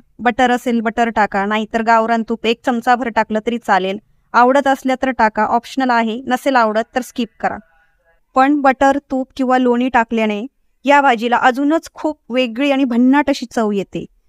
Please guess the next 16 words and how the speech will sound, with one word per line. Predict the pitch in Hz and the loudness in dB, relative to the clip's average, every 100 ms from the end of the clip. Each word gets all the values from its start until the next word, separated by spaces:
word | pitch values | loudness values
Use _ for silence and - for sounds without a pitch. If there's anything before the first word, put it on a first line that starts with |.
| _ _ | _ _
तुम्ही | 277 269 | 0 0
ट्राय | 277 277 277 | 2 2 4
करून | 285 262 247 | 2 0 2
बघा, | 233 208 | 0 -2
तुम्हाला | 247 233 247 | -2 0 2
नक्की | 240 233 - | 0 -2 -2
आवडेल. | 247 190 180 - _ _ _ _ _ _ _ _ _ _ - | 0 0 -4 -12 _ _ _ _ _ _ _ _ _ _ 0
तर | 254 | 2
मग | 262 269 - | 2 -2 -2
अशा | - - | -2 0
पद्धतीने | 302 285 240 277 254 226 - | 2 2 0 -2 -2 -2 -2
आपली | 226 233 214 214 _ _ _ _ _ _ _ | -2 0 -4 -6 _ _ _ _ _ _ _
पालक | 254 254 269 | 2 4 2
बटाटा | 247 247 233 220 214 254 _ | -2 -2 -2 0 -2 -2 _
मसाला | 240 - 240 226 | -4 0 0 0
भाजी | 226 220 202 | 0 -4 -4